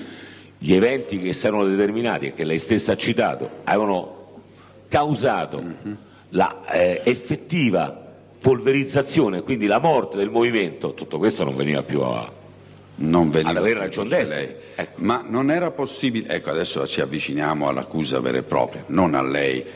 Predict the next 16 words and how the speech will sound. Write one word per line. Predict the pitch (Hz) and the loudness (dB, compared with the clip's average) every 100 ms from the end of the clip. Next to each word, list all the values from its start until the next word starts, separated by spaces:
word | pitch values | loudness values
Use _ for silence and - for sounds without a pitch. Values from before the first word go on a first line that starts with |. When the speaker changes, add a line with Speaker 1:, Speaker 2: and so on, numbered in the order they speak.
| - | -12
Speaker 2:
ma | 78 76 | -4 -2
a | |
Speaker 1:
Mi | 69 | 0
dica. | |
Speaker 2:
questi | 123 113 - | 0 0 -4
imputati | 87 - 80 90 85 80 - | -8 -8 -6 -2 -2 -4 -8
che | 73 80 | -8 -4
noi | 90 92 | -2 -2
dobbiamo | 76 69 95 82 80 | -2 0 0 0 -2
Speaker 1:
Mi | |
Speaker 2:
ancora | 85 90 85 | 2 2 2
Speaker 1:
dica. | 78 - | -2 -6
Speaker 2:
giudicare. | 73 69 - - | -8 -6 -6 0
Speaker 1:
Poi | 117 | 0
parlere-, | 98 82 85 101 - | 0 -4 -4 -4 -4
eh. | 67 | -10